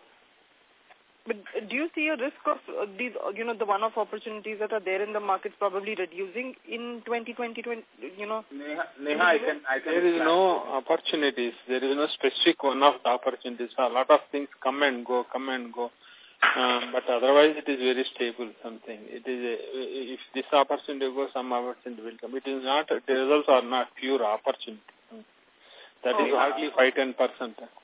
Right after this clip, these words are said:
Speaker 3: Mm.
Speaker 2: If you look at Neha, any specific opportunity, like, I think last time also Mister Reddy clarified, like, I mean, one year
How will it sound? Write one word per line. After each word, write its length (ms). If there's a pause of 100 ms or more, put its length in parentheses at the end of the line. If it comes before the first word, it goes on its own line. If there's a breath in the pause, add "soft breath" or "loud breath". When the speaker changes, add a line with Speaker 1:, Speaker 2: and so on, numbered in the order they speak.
(220)
Speaker 3:
Mm. 240 (220)
Speaker 2:
If 120
you 100
look 200
at 260
Neha, 400
any 220
specific 480
opportunity, 880
like, 180
I 60
think 220
last 240
time 160
also 180
Mister 240
Reddy 320
clarified, 560
like, 160
I 80
mean, 220
one 160
year 160